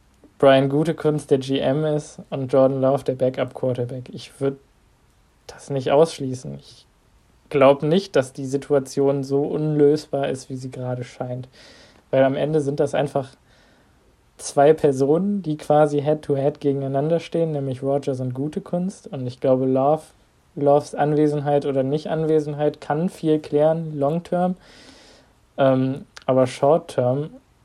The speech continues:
muss man auch einfach mal sehen, wenn er sich am Ende dazu entscheiden sollte, okay, ich möchte wirklich diesen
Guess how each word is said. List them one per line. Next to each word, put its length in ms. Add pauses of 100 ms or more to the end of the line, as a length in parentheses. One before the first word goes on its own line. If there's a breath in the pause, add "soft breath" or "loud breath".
(260)
muss 300
man 180
auch 120
einfach 280
mal 200
sehen, 420
wenn 200
er 220
sich 200
am 120
Ende 200
dazu 300
entscheiden 520
sollte, 520 (500 loud breath)
okay, 220
ich 200
möchte 460
wirklich 260
diesen 400